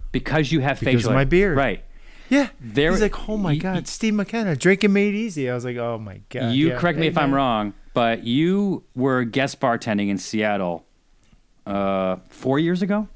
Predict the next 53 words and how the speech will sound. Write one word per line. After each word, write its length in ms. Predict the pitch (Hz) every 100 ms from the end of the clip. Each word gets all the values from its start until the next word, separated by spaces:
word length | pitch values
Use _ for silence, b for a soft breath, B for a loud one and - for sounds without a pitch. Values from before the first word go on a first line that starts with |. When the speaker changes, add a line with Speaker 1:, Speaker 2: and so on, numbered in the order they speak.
| - - -
Speaker 1:
Three 140 | 135 151
years 180 | 180
ago? 200 | 190 196 180 _ _ -
Four 140 | 175
years 140 | 127 101
ago. 200 | 87 78 - - -
Speaker 2:
Five, 200 | - 107 -
four 240 | - 143
or 40 | 139
Speaker 1:
And, 340 | 139 135 131
Speaker 2:
five 80 | 110
years 200 | 101 98
ago, 140 | 101 98
yeah. 80 | 113
Speaker 1:
and 360 | 143 139 135
you, 500 | 120 127 151 156 160
um, 500 | 135 127 123 120 117 - _ _ _ _ _ 131
it 80 |
was 180 | 135 123
like 160 | 131 117
you 120 | 143
were 60 | 143
guest 260 | 127 143 -
bartending 500 | 135 131 127 123 113
and 120 | 113
you 120 | 113
put 180 | 110 139
it 60 | 131
on 100 | 131
your 100 | 120
social 240 | 131 123
media, 200 | 123 120
"I'm 100 | 107
here," 320 | 131 143 139
whatever, 280 | 127 123 120
whatever. 280 | 120 117 120 B B B
And 180 | 123 127
you 120 | 127
were 100 | 123
clean 240 | - 151 160
shaven, 400 | 160 151 147 143
you 120 | 120
were, 60 |
look, 180 | 117 -
you 60 | 123
know, 200 | 120 110 113
looked 200 | 127 135
all 380 | 123 123 113 _ _ -
dapper 380 | 120 117 131 113
or 40 |
whatever 280 | 110 107 104
it 60 | 104
is. 180 | 104